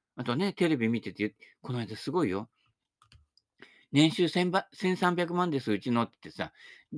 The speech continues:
ね、で、「都内で家買うと六千五百万から」みたいになって、「私はどうやって生きていってからいいでしょう」って言って、「いば-、茨城来いよ」って言う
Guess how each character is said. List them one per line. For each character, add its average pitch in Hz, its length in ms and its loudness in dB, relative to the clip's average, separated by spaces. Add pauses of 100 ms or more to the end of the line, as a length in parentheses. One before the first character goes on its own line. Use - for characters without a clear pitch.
(180)
ね、 160 420 -2
で、 147 200 2 (100)
「都 202 100 4
内 180 200 4
で 131 100 8
家 143 160 8
買 123 160 4
う - 40 0
と 104 120 0
六 117 180 2
千 165 160 2
五 127 80 2
百 127 200 0
万 131 240 4 (260)
か 139 140 4
ら」 151 180 2
み - 60 -6
た 120 80 0
い 104 40 2
に 101 40 -4
な 101 80 -2
っ - 20 -10
て、 95 220 -4 (180)
「私 156 320 -2
は 160 80 2
ど 175 120 4
う 208 60 8
や 185 100 6
っ - 20 -10
て 151 100 2
生 147 60 2
き - 80 -10
て 160 80 8
い 120 100 2
っ - 20 -18
て 135 120 4
か 127 80 2
ら 113 80 4
い 127 60 2
い - 20 -4
で 147 80 4
し - 80 0
ょ 123 60 6
う」 - 20 -2
っ - 20 -2
て - 80 -18
言 - 100 -10
っ - 40 -20
て、 - 140 -20
「い 107 180 2
ば-、 - 100 -4
茨 226 420 -2
城 - 120 -8
来 190 140 4
い - 20 6
よ」 101 100 4
っ - 20 -6
て - 140 -8
言 - 80 -14
う - 20 -16